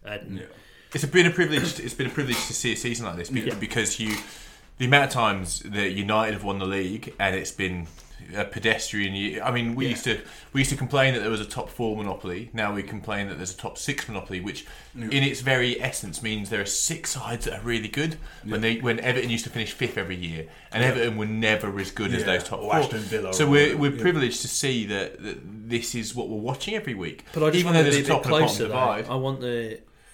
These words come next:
Speaker 1: I want the title to go down to the last day. You know,
Speaker 2: Yeah.
Speaker 1: that's what
Speaker 3: I don't think this will happen next year.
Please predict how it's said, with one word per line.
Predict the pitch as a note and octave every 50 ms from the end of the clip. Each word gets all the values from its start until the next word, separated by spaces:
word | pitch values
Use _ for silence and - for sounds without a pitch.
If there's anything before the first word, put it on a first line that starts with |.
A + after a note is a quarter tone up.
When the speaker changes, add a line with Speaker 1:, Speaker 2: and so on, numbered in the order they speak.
| - - - - - - -
Speaker 1:
I |
want | C#3 C#3+ C3+ B2
the | A#2
title | - - - B2+ B2+ A#2+ A2 A2 G#2+
to | - -
go | A2 A2
down | A2 A2+ G#2+ G#2+ G#2
to | - -
the | G#2+
last | G#2 G#2 G2 F#2 - -
day. | - G2 F#2+ F2+ F2 - - -
You | A#2+ A2+
know, | G#2+
Speaker 2:
Yeah. | F2+
Speaker 1:
that's | A#2+ B2 B2 - -
what | B2+ - - - - - - - - -
Speaker 3:
I | C3+
don't | D#3 D#3
think | C#3+ D3 C#3
this | C#3 -
will | D3 A#2
happen | B2+ C3 A2+ - A2+ G#2
next | G2+ - - - -
year. | G2+ E2+ E2